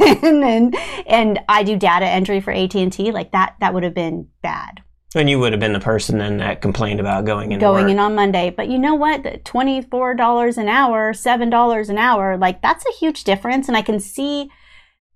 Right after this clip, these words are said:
Speaker 1: that that would sway people, that that would, I mean, that swayed us too,
Speaker 2: That dollar
Speaker 1: but
Speaker 2: amount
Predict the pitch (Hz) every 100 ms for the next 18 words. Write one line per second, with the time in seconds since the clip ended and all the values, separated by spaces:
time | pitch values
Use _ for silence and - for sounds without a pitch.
0 | _ 233 233 226 220 196 - - 220 196
1 | 190 180 196 254 311 339 349 359 381 392
2 | 403 415 320 202 202 202 196 208 220 269
3 | - - - 220 277 320 311 311 285 -
4 | - 359 277 214 135 135 135 165 185 135
5 | 107 104 110